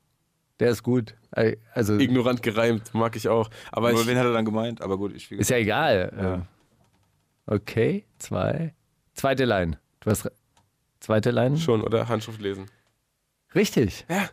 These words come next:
Speaker 2: da siehst du.
Speaker 1: Du kennst dich aus im Werk von Santino. Drei. Deine Freundin grinst jeden an, der Goldketten trägt. Und die Nazi-Braut hat einen Schwarzkopf drauf wie dein Haargel-Lauch.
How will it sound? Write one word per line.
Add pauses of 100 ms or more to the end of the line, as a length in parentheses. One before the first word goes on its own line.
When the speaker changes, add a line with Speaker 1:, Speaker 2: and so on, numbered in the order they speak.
Speaker 2:
da
siehst
du. (500)
Speaker 1:
Du
kennst
dich
aus
im
Werk
von
Santino. (560)
Drei. (400)
Deine
Freundin
grinst
jeden
an,
der
Goldketten
trägt.
Und
die
Nazi-Braut
hat
einen
Schwarzkopf
drauf
wie
dein
Haargel-Lauch.